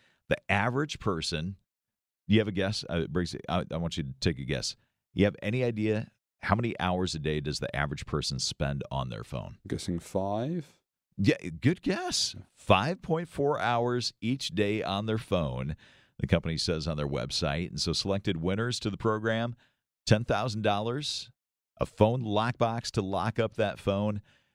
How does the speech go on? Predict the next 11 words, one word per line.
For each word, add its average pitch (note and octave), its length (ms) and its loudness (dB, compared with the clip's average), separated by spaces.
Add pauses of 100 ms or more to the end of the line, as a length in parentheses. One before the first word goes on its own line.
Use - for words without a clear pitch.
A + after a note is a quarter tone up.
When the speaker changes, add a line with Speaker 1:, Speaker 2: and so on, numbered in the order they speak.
(100)
Speaker 1:
and F#2 140 4
they F#2+ 120 4
are C#3 100 2
gonna D#3 180 -2
give A2+ 220 -2
them G#2 240 -2
a D#2 80 -2
good F#2 260 0
old-fashioned E2+ 680 -2
flip - 460 0
phone. B1+ 680 0